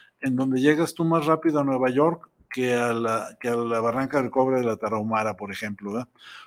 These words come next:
O a, a San Andrés Coamiata en, en Jalisco, tardas más en llegar ahí que en llegar a París, ¿verdad? ¿Por qué? Porque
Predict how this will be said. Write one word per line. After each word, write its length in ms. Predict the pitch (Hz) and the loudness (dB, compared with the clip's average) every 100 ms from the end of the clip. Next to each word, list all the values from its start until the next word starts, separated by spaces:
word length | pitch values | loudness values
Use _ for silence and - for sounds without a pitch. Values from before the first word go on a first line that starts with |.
| _ | _
O 200 | 127 123 | 0 0
a, 280 | 120 120 120 | 0 0 -2
a 40 | |
San 500 | 117 120 117 113 110 | -2 -2 -2 -2 -4
Andrés 640 | 110 95 98 110 117 135 135 | -8 -10 -8 -2 0 0 0
Coamiata 580 | - 123 131 135 139 127 | -2 0 2 2 0 0
en, 180 | 117 | -2
en 120 | 110 110 | -6 -6
Jalisco, 580 | 120 131 135 - 170 - _ _ | -4 -4 -4 -4 -6 -8 _ _
tardas 300 | - 139 151 | 2 4 6
más 300 | 151 147 143 | 4 2 2
en 100 | 151 | -2
llegar 300 | 131 127 139 | -2 0 2
ahí 420 | 143 143 196 - - | 2 2 -2 -6 -12
que 180 | 135 120 | -4 -2
en 100 | 120 | 0
llegar 380 | 120 117 131 135 | -2 0 2 2
a 80 | |
París, 340 | 131 117 185 156 | 0 0 -2 -2
¿verdad? 220 | 127 147 - _ _ _ _ | -4 -4 -10 _ _ _ _
¿Por 160 | 131 | -10
qué? 160 | 117 143 | -2 -2
Porque 380 | 143 131 120 | -2 -8 -6